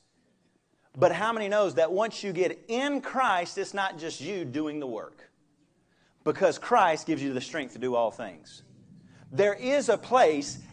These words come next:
in God where you work works of righteousness, where you have fruits of holiness. Amen. You think about the fruit of the Spirit, right? Well, how do I have, how do I bear this fruit of the Spirit Galatians talks about? Well, the same way an apple tree produces apples.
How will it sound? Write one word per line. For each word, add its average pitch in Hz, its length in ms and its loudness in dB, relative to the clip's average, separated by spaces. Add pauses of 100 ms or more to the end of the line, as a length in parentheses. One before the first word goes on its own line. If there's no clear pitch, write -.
(160)
in 254 340 4
God 196 380 8
where 175 240 2
you 170 280 -2
work 196 340 4
works 147 460 -2
of 131 140 -6
righteousness, 113 920 -6 (380)
where 180 180 4
you 202 160 0
have 185 280 2
fruits 240 640 -2
of 190 100 -2
holiness. 156 840 -4 (500)
Amen. 185 240 0
You 143 60 -8
think 170 160 -4
about 165 180 2
the 147 60 -4
fruit 196 360 2
of 160 60 2
the 151 100 2
Spirit, 127 460 -4
right? 143 340 -2 (360)
Well, 156 120 -2
how 226 200 2
do 220 60 2
I 190 120 2
have, 175 480 0
how 190 160 -4
do 233 60 -2
I 175 100 4
bear 160 420 0
this - 240 -4
fruit - 500 -2 (140)
of 135 120 -2
the 113 80 -8
Spirit 117 400 -4
Galatians 117 560 -8
talks - 340 -6
about? 95 300 -12 (480)
Well, 226 120 0
the 202 100 0
same 185 280 -4
way 175 140 0
an 147 80 -2
apple 156 260 -2
tree 156 200 -8
produces 143 400 -6
apples. 180 580 -8